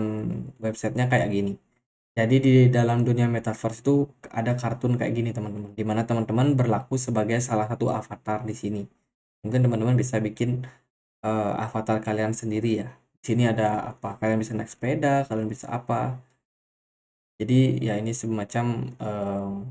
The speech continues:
tempat berjual beli marketplace teman. Jadi untuk aksesnya teman-teman klik start. Di sini teman-teman butuh wallet ya. Eh, silakan teman-teman kalau ada yang punya wallet bisa pakai MetaMask,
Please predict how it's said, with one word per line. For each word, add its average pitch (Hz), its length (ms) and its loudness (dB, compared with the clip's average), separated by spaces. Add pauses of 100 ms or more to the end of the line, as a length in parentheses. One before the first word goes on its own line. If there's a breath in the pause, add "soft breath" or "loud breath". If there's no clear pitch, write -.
(120)
tempat 113 240 -4
berjual 110 480 -2
beli 113 160 2
marketplace 107 800 -4
teman. 101 240 -12 (800)
Jadi 131 240 2
untuk 127 160 -2
aksesnya 147 640 0
teman-teman 135 720 0
klik 127 240 2
start. 113 480 -2 (800)
Di 120 80 -2
sini 127 240 4
teman-teman 143 400 4
butuh 135 320 4
wallet 131 400 8
ya. 117 400 2
Eh, 110 240 2
silakan 123 480 0
teman-teman 123 480 0
kalau 110 320 -2
ada 110 160 -4
yang 110 240 -4
punya 107 240 -6
wallet 110 320 -2
bisa 113 240 -6
pakai 107 240 -4
MetaMask, 104 720 -2